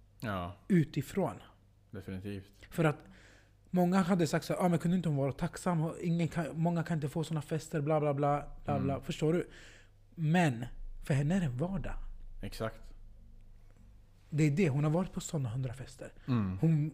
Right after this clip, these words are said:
Speaker 2: hon har säkert tänkt på hur mycket folk bara vill visa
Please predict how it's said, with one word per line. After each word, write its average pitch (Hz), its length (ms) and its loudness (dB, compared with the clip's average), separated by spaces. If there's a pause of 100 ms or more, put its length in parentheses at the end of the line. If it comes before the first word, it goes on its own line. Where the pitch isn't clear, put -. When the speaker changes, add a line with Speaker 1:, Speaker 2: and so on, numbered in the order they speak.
Speaker 2:
hon 151 140 -2
har 165 140 2
säkert - 380 -4
tänkt 196 340 2
på 147 220 2
hur 143 160 0
mycket 147 260 0
folk 143 260 -2
bara 139 200 2
vill 131 180 0
visa 131 520 -2